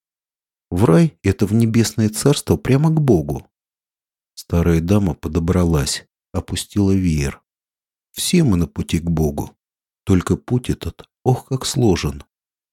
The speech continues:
Неизвестно, сколько надо пройти, чтобы приблизиться к престолу и вложить свой кирпичик в фундамент всеобщей гармонии". "Это как?" спросил Минька Порох. "Я сложно изъясняюсь, да?"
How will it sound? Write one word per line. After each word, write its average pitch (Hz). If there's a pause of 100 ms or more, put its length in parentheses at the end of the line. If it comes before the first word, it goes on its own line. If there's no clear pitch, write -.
(100)
Неизвестно, 139
сколько -
надо 85
пройти, 92
чтобы 80
приблизиться 90
к -
престолу 85 (260)
и 85
вложить 85
свой 80
кирпичик -
в -
фундамент 95
всеобщей -
гармонии". 82 (840)
"Это 123
как?" - (300)
спросил 82
Минька 87 (100)
Порох. - (760)
"Я 85
сложно 131
изъясняюсь, 80
да?" 123